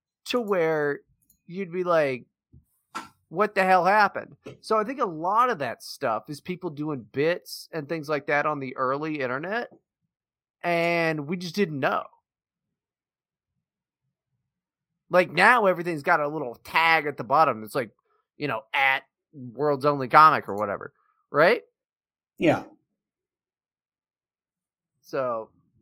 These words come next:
Speaker 1: you know, like, yeah, Pain Olympics, that type of, a lot of that was fake, by the way. But, like, there was an, an instance, uh, on Reddit, I remember, I forget the guy's name, haven't talked to him for years,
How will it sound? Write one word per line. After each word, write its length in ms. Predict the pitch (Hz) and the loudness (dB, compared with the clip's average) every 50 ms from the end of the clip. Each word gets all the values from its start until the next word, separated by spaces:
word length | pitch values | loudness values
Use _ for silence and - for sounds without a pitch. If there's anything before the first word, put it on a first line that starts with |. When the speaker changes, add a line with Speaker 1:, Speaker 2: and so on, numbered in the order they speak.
| _ _ _ - | _ _ _ -14
Speaker 1:
you 120 | 190 185 | -12 -12
know, 100 | 131 - - - | -12 -12 -8 -4
like, 280 | 180 202 208 196 190 | -2 -2 -2 -2 0
yeah, 180 | 254 254 160 - | 0 0 0 0
Pain 340 | - - 185 185 190 196 196 | -4 -2 -2 -2 0 0 -2
Olympics, 680 | 190 185 190 190 - 190 196 196 190 190 - - - _ _ _ _ _ _ _ _ _ _ _ _ | -2 -2 -4 -4 -4 -4 -6 -6 -6 -8 -12 -18 -18 _ _ _ _ _ _ _ _ _ _ _ _
that 200 | 151 165 190 202 | 0 2 2 4
type 200 | - 208 196 175 | 4 4 4 4
of, 120 | 185 185 165 | 4 2 2
a 60 | 170 | 2
lot 240 | 160 175 185 185 170 | 4 6 6 6 8
of 60 | 160 | 6
that 120 | 156 131 | 2 0
was 160 | 107 107 - - - | 0 -4 -16 -8 -6
fake, 220 | 123 120 117 104 - | -4 -4 -4 -6 -8
by 140 | - 95 98 | -12 -12 -10
the 100 | - - | -10 -14
way. 200 | - 50 - 131 - _ _ _ _ _ _ _ _ | -14 -14 -14 -14 -16 _ _ _ _ _ _ _ _
But, 180 | - 214 214 190 | -4 -2 0 2
like, 200 | 208 202 196 - | 0 0 0 -2
there 120 | 240 233 233 | -6 -6 -6
was 220 | 233 233 214 - | -6 -8 -6 -4
an, 220 | 220 208 196 160 - 196 | -4 -4 -4 -4 -6 -6
an 180 | 196 202 202 | -6 -6 -6
instance, 680 | 202 202 208 202 - - - 202 185 160 147 - - 139 | -6 -8 -8 -8 -10 -10 -8 -8 -8 -8 -12 -16 -14 -6
uh, 320 | 160 175 160 156 151 139 - - | -4 -2 0 0 0 0 0 0
on 180 | 147 147 135 | -2 -2 -2
Reddit, 300 | 123 147 180 202 185 131 | 0 -2 -2 -2 0 0
I 60 | 131 | 0
remember, 460 | 123 123 127 131 147 160 160 143 123 117 | 0 0 0 -2 -4 -6 -4 -2 -2 -2
I 100 | 113 110 | -2 -2
forget 300 | - 135 131 131 - - | -6 -12 -12 -12 -12 -12
the 60 | 110 | -12
guy's 360 | 87 98 95 95 92 - - | -10 -10 -10 -10 -10 -12 -14
name, 260 | 92 90 101 104 95 | -14 -12 -10 -10 -8
haven't 240 | 98 101 92 - - | -8 -8 -8 -8 -6
talked 220 | 107 92 98 - | -6 -6 -6 -6
to 80 | - 107 | -10 -12
him 100 | 95 - | -12 -12
for 80 | - 101 | -16 -16
years, 380 | 101 110 107 104 98 - - | -10 -6 -6 -6 -6 -8 -12